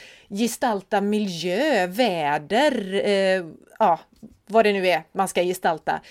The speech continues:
Jag undrar, eller jag tror inte att jag, det, gestaltning är väl det där egentligen som är vi är inte medvetna om, när vi läser en text så är vi inte medvetna om att det är något som är gestaltat, men vi blir medve-,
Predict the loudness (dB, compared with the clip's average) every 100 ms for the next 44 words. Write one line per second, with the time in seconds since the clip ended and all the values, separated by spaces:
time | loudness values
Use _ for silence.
0 | -20 -20 -20 _ _ _ 2 2 2 2
1 | 0 -2 -4 -2 0 0 -2 _ _ _
2 | _ _ _ _ _ _ 2 4 4 4
3 | 2 0 2 4 2 0 _ -8 -6 -8
4 | -6 -2 2 2 2 0 0 0 0 2
5 | 2 2 0 -2 -4 -8 -4 -2 -2 -6
6 | _ _ _ -18 _ _ -4 0 0 0
7 | 0 0 -2 -2 -4 0 0 0 0 0
8 | 2 2 0 -4 -2 -2 -2 0 2 2
9 | 0 2 2 0 -2 -4 -2 0 0 0
10 | -4 -2 -2 -4 -6 -8 -8 -2 -2 -2
11 | _ 0 0 -2 0 0 0 0 0 -2
12 | -2